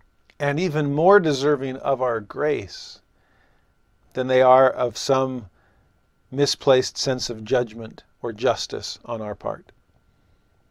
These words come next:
The way he says it in verse eighteen is fascinating. "O man, whosoever doeth this, the same hath great cause to repent."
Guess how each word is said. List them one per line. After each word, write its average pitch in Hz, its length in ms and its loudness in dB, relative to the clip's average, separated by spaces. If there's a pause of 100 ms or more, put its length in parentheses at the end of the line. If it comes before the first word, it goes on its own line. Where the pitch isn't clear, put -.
(960)
The 131 80 0
way 139 120 6
he 135 100 -2
says 147 280 6
it 143 80 2
in 131 100 -4
verse 127 220 0
eighteen 143 420 0
is 120 160 -4
fascinating. 120 680 4 (920)
"O 151 220 10
man, 160 340 6
whosoever 156 480 6
doeth 151 320 8
this, 139 220 6
the 127 100 -8
same 143 260 0
hath 131 200 -2
great 139 260 4
cause 139 320 4
to 131 140 -8
repent." 131 540 -8